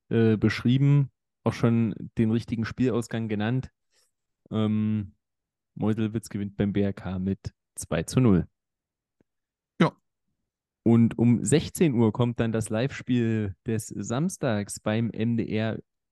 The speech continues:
Speaker 1: wird das Spiel übertragen. Und da muss ich sagen, das ist jetzt wahrscheinlich der Moment der Folge, wo ich am traurigsten bin, dass Markus nicht hier ist, damit's hier nicht schon mal wie bei so einem Boxkampf beim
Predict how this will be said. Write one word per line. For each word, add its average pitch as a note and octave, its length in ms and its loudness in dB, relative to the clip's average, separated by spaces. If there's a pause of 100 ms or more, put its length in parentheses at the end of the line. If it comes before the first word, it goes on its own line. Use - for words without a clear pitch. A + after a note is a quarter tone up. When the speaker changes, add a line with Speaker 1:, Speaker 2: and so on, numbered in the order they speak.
(160)
Speaker 1:
wird A#2 200 -2
das A#2 120 2
Spiel - 220 0
übertragen. G#2 680 -4
Und G#2 260 -2 (540)
da G2+ 200 2
muss C#3 200 0
ich B2 180 -6
sagen, A2 480 -4 (380)
das G2+ 160 -6
ist A#2+ 100 0
jetzt B2 200 2
wahrscheinlich A2 420 2
der G#2+ 140 0
Moment A2+ 280 0
der G2+ 120 0
Folge, G2+ 360 -2
wo G2 140 -2
ich F#2+ 160 -6
am F#2+ 120 -8
traurigsten C#3 580 4
bin, A#2+ 120 -2
dass A2 160 -2
Markus G#2 360 -4
nicht G2 140 -6
hier G#2 200 0
ist, - 300 -4 (320)
damit's G#2 280 0
hier G2+ 120 2
nicht A2 160 0
schon G#2 160 -2
mal G2+ 180 0
wie G#2+ 120 -2
bei G#2 180 0
so G#2 100 2
einem G2+ 140 -2
Boxkampf A2+ 720 -6
beim G2 480 -4